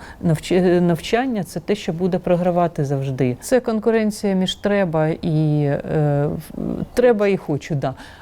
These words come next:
Е, от, е, тому, е, щоб дітки не відволікалися і мали змогу сидіти, е, ціл-, е, цілу,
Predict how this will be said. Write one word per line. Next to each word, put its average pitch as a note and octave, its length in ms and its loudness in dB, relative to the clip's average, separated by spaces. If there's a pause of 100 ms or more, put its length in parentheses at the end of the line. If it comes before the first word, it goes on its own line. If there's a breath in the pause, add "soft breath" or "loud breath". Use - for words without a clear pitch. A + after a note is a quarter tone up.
(140)
Е, F#3 140 0
от, F3+ 360 0 (280 loud breath)
е, F3+ 200 2 (140)
тому, A#3+ 580 2
е, G3 260 0
щоб G3 220 -2
дітки A3 340 2
не G3 180 6
відволікалися A#3+ 1040 2 (300 loud breath)
і G3+ 140 4
мали G3+ 320 6
змогу F#3 400 4
сидіти, F3+ 580 2
е, E3 640 4
ціл-, F3+ 340 2
е, F3+ 360 4
цілу, E3+ 640 2